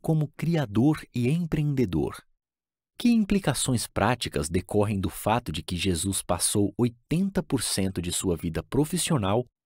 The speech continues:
fazendo trabalho criativo e empreendedor? Depois de ler este capítulo, o que você diria a um cristão que implícita ou explicitamente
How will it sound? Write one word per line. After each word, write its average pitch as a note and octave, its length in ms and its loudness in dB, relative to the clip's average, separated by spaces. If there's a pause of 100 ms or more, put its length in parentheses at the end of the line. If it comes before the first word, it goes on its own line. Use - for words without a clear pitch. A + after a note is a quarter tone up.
(200)
fazendo B2+ 440 0
trabalho A#2 520 0
criativo D#3 880 -2
e C#3+ 180 0
empreendedor? C#3+ 960 2 (760)
Depois G3 440 2
de B2 120 4
ler A2 200 6
este - 240 2
capítulo, E2 680 0 (100)
o D#3+ 100 0
que - 180 0
você G#3+ 300 0
diria C3+ 560 2
a C3+ 80 2
um C#3+ 160 2
cristão A2 600 0
que F#2+ 140 -4
implícita G2 760 0
ou G2+ 240 4
explicitamente F2 960 -2